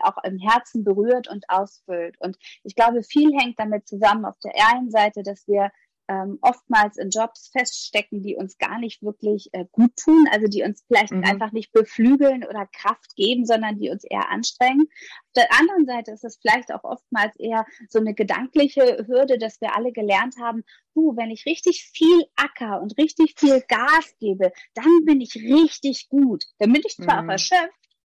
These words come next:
Speaker 1: pups egal, aber ich bin richtig, richtig gut, weil, oh, ich hab so viel zu tun. Und das ist, glaub ich, das, was wir als Kinder, Jugendliche in der Schule gelernt haben, was einfach total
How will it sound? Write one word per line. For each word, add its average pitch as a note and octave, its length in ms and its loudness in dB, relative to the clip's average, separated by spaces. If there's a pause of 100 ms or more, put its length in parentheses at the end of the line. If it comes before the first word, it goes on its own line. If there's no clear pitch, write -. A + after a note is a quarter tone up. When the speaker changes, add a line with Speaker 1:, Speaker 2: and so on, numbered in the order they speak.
(120)
Speaker 1:
pups G4 260 0
egal, B3 540 -2
aber A3+ 200 -6
ich - 140 -16
bin G3+ 140 -8
richtig, B3+ 580 -2
richtig A#3 340 -8
gut, B3+ 180 -4
weil, G#3 180 -4 (280)
oh, A3 160 -4
ich G#3+ 180 0
hab A3+ 160 -10
so D4+ 480 4
viel C4+ 460 6
zu B3 220 -6
tun. A3 420 -4 (260)
Und G#3+ 140 4
das A#3+ 200 2
ist, B3 180 -6
glaub A#3+ 180 -2
ich, A#3+ 140 -8
das, - 240 -2
was - 200 -8
wir A#3 380 4
als G#3 160 -2 (240)
Kinder, A#3+ 460 4
Jugendliche A3+ 600 -6
in - 60 -12
der G3 80 0
Schule C#4+ 400 2
gelernt F3+ 460 -6
haben, F#3+ 300 -6 (260)
was A3 160 0
einfach A3 340 0
total G3+ 400 -8